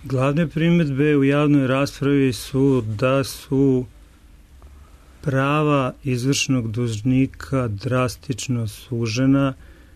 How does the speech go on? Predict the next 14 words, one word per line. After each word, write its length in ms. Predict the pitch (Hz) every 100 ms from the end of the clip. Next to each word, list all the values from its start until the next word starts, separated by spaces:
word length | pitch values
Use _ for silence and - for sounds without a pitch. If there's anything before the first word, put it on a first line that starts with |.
| - -
odnosno 600 | 127 131 143 - 139 127
da 260 | 104 123
je 400 | 127 127 120 113 151 - -
dužnik 880 | 113 101 107 131 135 131 131 107 - -
preterano 960 | - 123 135 139 - 135 127 123 120 151
onemogućen 1080 | 120 117 113 117 123 120 131 120 - 123 113 - - - - -
da 240 | 120 120 120 - -
ostvaruje 680 | 120 104 - 123 123 123 127
neka 360 | 117 123 104 117
svoja 380 | - 123 120 117
prava 640 | 107 117 117 117 117 110 - - - -
u 80 | 127
izvršnom 460 | 120 120 123 123 107
postupku. 580 | 110 104 120 104 -